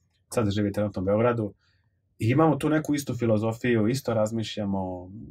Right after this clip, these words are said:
nadovezujemo jedan drugoga, guramo se kroz taj, ceo taj svet, zdrav svet, taj fitness, neki svet, tako da, i baš je istomišljenik.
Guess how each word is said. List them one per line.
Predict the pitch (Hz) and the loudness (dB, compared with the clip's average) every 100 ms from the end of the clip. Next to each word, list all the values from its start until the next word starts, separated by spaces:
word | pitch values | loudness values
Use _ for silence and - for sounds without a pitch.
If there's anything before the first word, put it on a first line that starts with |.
| - - | -20 -8
nadovezujemo | - 113 113 117 123 135 120 | 0 2 4 4 4 2 2
jedan | 120 | 2
drugoga, | 113 123 117 110 107 | 2 0 0 2 0
guramo | 101 123 131 113 110 | 0 2 2 2 -2
se | - 107 101 - - | -4 -6 -6 -12 -4
kroz | 120 117 | -2 2
taj, | 131 120 104 _ _ _ _ _ _ _ _ - | 4 4 0 _ _ _ _ _ _ _ _ -10
ceo | - 156 | 0 2
taj | 139 147 127 | 4 2 0
svet, | - 117 135 120 | -2 2 4 4
zdrav | 98 123 123 | 0 2 2
svet, | 117 - 110 | 2 0 0
taj | - 110 | 0 -4
fitness, | - 123 120 98 - | -2 -4 -2 -4 -4
neki | 104 - | -6 -4
svet, | 98 - 113 107 - | -6 -2 -2 -2 -6
tako | 107 - 127 | -4 0 2
da, | 117 113 - | 2 0 -4
i | - | -6
baš | 120 156 165 | 2 2 2
je | 143 | 0
istomišljenik. | 135 135 143 - 85 80 | 2 2 2 0 -6 -14